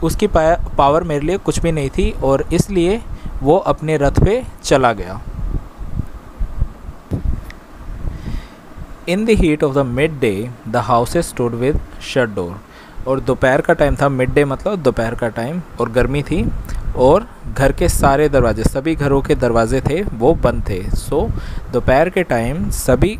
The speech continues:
गर्मी की वजह से सभी दरवाजे बंद करके बैठे हुए थे। I wandered along the crooked lane, और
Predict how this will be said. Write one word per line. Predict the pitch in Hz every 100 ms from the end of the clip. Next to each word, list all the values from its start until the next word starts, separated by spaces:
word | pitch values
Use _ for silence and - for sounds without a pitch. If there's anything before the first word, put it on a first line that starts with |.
| - 113
गर्मी | 127 135 175
की | 170
वजह | 131 233
से | 196
सभी | 165 139 131 170 208
दरवाजे | 165 120 117 120 156
बंद | 175 123 127
करके | 131 123 - 240 - - -
बैठे | 107 110 104
हुए | 101 92
थे। | - 85 101 - - - - - - 135
I | 165
wandered | 190 160 147 156 151
along | 139 131 135
the | 175 202 -
crooked | 139 120
lane, | 117 101 98 107 117
और | 143 214